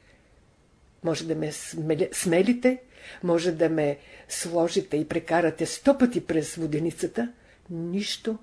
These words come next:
не може да ме накара да мисля друго яче. Аз ще мисля тъй, както аз знае.“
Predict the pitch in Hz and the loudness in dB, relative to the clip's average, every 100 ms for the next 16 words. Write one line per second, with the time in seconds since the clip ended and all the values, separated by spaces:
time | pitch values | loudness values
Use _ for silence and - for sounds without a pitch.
0 | - - 156 151 165 175 165 175 151 147 | -14 -8 -6 -4 -6 -6 -8 -8 -8 -8
1 | 160 180 165 165 160 180 160 156 165 202 | -4 -4 -2 -4 -4 -4 -4 -4 -2 -2
2 | 175 160 143 - - - _ - - - | 0 -4 -4 -10 -14 -14 _ -20 -20 -14
3 | - 185 - - 165 160 - 147 - 247 | -2 -2 0 -4 -4 -4 -4 -6 2 2
4 | 240 170 - - - - 175 - 147 143 | 2 -4 -10 -12 -6 -4 -4 -6 -10 -10
5 | 156 | -14